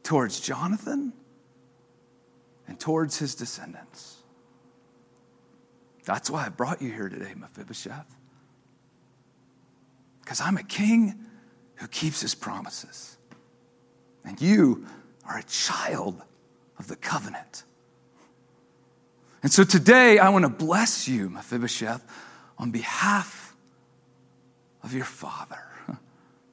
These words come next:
The court officials around the room were, were stunned. They didn't even know what to think, because thi-, this could either be the, the most amazing act of kindness they've ever seen, or, or it could be the cruelest game or joke they've ever seen.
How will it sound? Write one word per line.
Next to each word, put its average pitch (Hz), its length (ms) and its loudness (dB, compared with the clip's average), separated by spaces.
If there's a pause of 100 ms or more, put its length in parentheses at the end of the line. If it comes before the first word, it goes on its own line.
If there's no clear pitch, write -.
(2000)
The - 60 -20
court 170 260 6
officials 170 500 6
around 170 260 10
the 156 100 4
room 180 360 8
were, 135 240 0 (1000)
were - 100 -4
stunned. 214 460 10
They 180 120 10
didn't 208 260 12
even 190 200 10
know 196 180 12 (260)
what 196 180 10
to 170 80 8
think, 240 420 10
because 175 420 8 (440)
thi-, 240 180 10
this 214 220 10
could 240 180 8
either 240 300 12
be 233 240 12
the, 185 280 10 (520)
the 185 80 10
most 247 260 12
amazing 190 460 10
act 214 220 8
of 151 100 0
kindness 208 480 8
they've 185 180 8
ever 175 200 8
seen, 214 360 8
or, 180 140 8
or 220 180 10
it 190 100 4
could 359 200 4
be 262 80 4
the 190 100 6
cruelest 247 800 0
game 214 480 6
or 143 60 2
joke 254 500 -2
they've 156 180 -2
ever 117 200 -4
seen. 156 360 -6